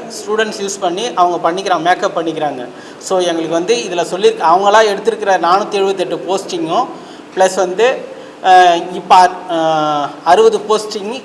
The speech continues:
இப்ப ரெகுலர் பேயில் விட்டிருக்காங்க. அப்படி இருக்கும்போது இன்னும், அஹ், நாங்க தர-, ஆர் டி ஐ மூலயமா கேட்டதன் பொருட்டு இரண்டாயிரம் வேக்கன்சிகளும் இருக்கிறது.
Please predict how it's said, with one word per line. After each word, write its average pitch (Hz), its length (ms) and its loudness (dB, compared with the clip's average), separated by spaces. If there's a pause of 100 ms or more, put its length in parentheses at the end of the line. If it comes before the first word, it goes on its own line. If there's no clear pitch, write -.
இப்ப 185 260 -2
ரெகுலர் 196 600 0
பேயில் 196 260 0
விட்டிருக்காங்க. 156 520 -4 (340)
அப்படி 156 220 -2
இருக்கும்போது 180 880 -2 (800)
இன்னும், 202 360 -2 (180)
அஹ், 156 480 0
நாங்க 156 320 0 (320)
தர-, 170 200 2 (300)
ஆர் 208 200 4
டி 226 80 2
ஐ 220 100 8
மூலயமா 190 380 2
கேட்டதன் 190 480 0
பொருட்டு 165 460 -2 (280)
இரண்டாயிரம் 214 540 4
வேக்கன்சிகளும் 202 720 -2
இருக்கிறது. 165 500 0